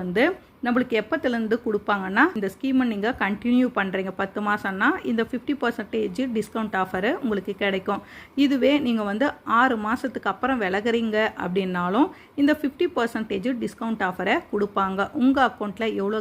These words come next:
கிராம் வரவு வச்சிருக்காங்களோ அந்த கிராமுக்கு ஏத்த மாதிரி நம்ம நகை எடுத்துக்கிட்டு ஃபிஃப்டி பர்சன்டேஜ் ஆஃபரில் நம்ம ஃபிஃப்டி பர்சன்டேஜ் மட்டும் மேக்கிங் சார்ஜஸ்க்கு அமௌண்ட் பே பண்ணி ஜி எஸ் டி மட்டும் கட்டி வாங்கிக்கிட்டு வர முடியும். ஆறு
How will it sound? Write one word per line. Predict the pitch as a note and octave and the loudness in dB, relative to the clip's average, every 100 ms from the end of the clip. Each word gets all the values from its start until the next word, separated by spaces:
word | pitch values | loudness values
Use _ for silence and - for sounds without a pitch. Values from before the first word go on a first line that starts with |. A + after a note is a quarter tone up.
| G3 | -2
கிராம் | G3 G3+ F3+ | -2 -2 -2
வரவு | F#3+ G3+ | 0 -2
வச்சிருக்காங்களோ | F3+ F#3+ F#3 F#3 F#3 C4+ | -2 -6 -6 -4 -2 0
அந்த | D#4 A3 | 0 0
கிராமுக்கு | G#3+ A3 G#3+ G3+ | 0 0 -2 -4
ஏத்த | F#3+ F#3+ | -4 -4
மாதிரி | G3 A#3 | -4 -2
நம்ம | G3 F#3+ | -2 -4
நகை | F#3 G3+ G3+ | -2 0 0
எடுத்துக்கிட்டு | F#3 F3+ F#3 B3+ F#4 - - - - | 0 -4 -4 -2 -2 -4 -20 -10 -2
ஃபிஃப்டி | D4+ E4 D4 | 0 2 2
பர்சன்டேஜ் | A#3+ A#3 G#3+ G3 G3 - F#3+ | 0 0 -2 -2 -2 0 0
ஆஃபரில் | G3+ G#3+ F#3 G#3 E4 - G#3 | 0 0 2 2 2 0 -4
நம்ம | G3+ A3+ D4 - - | -2 -2 -2 -4 -10
ஃபிஃப்டி | G#3+ A3+ A3 | -6 -6 -2
பர்சன்டேஜ் | G#3 G#3 A3 G3+ F#3+ F#3 F#3 | -2 -2 -4 -2 -4 -4 -4
மட்டும் | F3+ C4 G3+ | 0 0 0
மேக்கிங் | G3+ G3+ - | -4 -6 -4
சார்ஜஸ்க்கு | F3+ F3+ F#3 - F3+ | -2 -2 -4 -4 -4
அமௌண்ட் | F#3 G3+ F#3+ F#3+ | -2 -4 -4 -4
பே | F#3 F#3 | -4 -2
பண்ணி | G3 C#4+ A#3+ F#3+ | 2 2 2 -2
ஜி | A3 | -4
எஸ் | F#3+ G3+ | -4 -6
டி | F#3+ | -6
மட்டும் | F3+ G#3+ F#3+ | -6 -6 -6
கட்டி | F3 A3+ C#4 G3+ | -6 -4 -2 -2
வாங்கிக்கிட்டு | F#3+ F#3 F3+ F#3+ | -2 -4 -2 2
வர | F#3 C4 - - - - A3+ | 4 4 2 -14 -20 -10 -2
முடியும். | A3 G#3 G3+ C4+ G4 - - - - - | 0 0 2 4 2 -2 -20 -20 -4 4
ஆறு | A#3 D#4 | 6 6